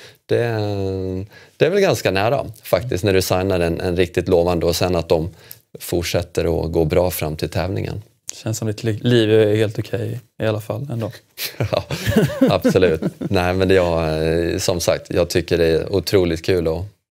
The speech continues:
Speaker 1: att jobba med, med det här evenemanget och få fortsätta att jobba med tennisen. Så. Men, eh, nej, att hitta, eh, hitta kä-,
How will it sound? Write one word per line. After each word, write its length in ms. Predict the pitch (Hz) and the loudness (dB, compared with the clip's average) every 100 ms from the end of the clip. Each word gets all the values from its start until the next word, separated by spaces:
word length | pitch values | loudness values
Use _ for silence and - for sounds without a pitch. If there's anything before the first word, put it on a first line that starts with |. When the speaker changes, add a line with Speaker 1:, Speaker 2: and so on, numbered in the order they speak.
| _ _ _ - - - - | _ _ _ -20 -20 -20 -4
Speaker 1:
att 120 | 90 | 2
jobba 320 | 85 82 85 | 2 2 0
med, 400 | 82 78 76 78 | 0 -2 -2 -2
med 180 | 80 80 | 0 2
det 60 | 82 | 2
här 180 | 85 | 2
evenemanget 720 | 85 82 82 82 82 85 80 82 | 2 2 2 2 2 2 0 -2
och 80 | |
få 140 | 78 78 | -4 -4
fortsätta 500 | - 80 - 73 71 | -2 -2 0 0 2
att 60 | |
jobba 240 | 76 78 78 | 2 2 0
med 180 | 76 - | -2 -2
tennisen. 580 | 85 76 82 - 76 | -2 -2 -2 -4 -6
Så. 240 | 87 80 95 - | -4 -2 -4 -8
Men, 280 | - 82 82 | -8 -6 -4
eh, 140 | 82 82 - - - - | -4 -6 -12 -20 -20 -6
nej, 280 | 117 120 117 - | -2 0 -4 -2
att 240 | 113 107 _ - - | -2 -2 _ -14 -6
hitta, 600 | 113 113 - 123 101 101 104 - - - _ | 0 0 2 0 2 0 -6 -14 -20 -20 _
eh, 220 | 113 98 98 | -4 -2 -2
hitta 440 | - 117 107 107 | 0 0 2 0
kä-, 640 | 101 - - 107 107 - | 0 -2 -2 -2 -6 -12